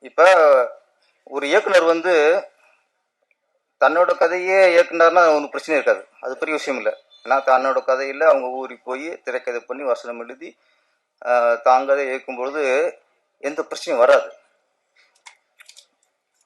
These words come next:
இன்னொருத்தர் கதையை இயக்கும் போது தான் அது பெரிய விஷயம். ஏன்னா சின்ன பயம் இருக்கும். அந்த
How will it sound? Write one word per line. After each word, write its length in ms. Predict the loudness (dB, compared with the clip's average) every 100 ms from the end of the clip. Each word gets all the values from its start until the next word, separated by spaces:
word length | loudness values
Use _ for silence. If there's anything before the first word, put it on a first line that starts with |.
| -14
இன்னொருத்தர் 540 | 0 4 4 2 0 0
கதையை 280 | 2 4 6 6 6 6 4 0 2
இயக்கும் 320 | 2 0 -2
போது 160 | 0 4
தான் 200 | 4 4 2 -2 _ _ _ _ _ _ _ _
அது 120 | -14 -8
பெரிய 160 | -8 -6 -8
விஷயம். 240 | -10 -14 _ _ _ _ _ _ _ _ _ _ _ _ _ _ _ _ _ _ _ _ _ _
ஏன்னா 260 | -2 2 4 2 0 -4
சின்ன 140 | -6 2
பயம் 200 | 4 4
இருக்கும். 260 | 2 -2 -16 _ _ _ _ _ _ _ -14
அந்த 240 | -10 -4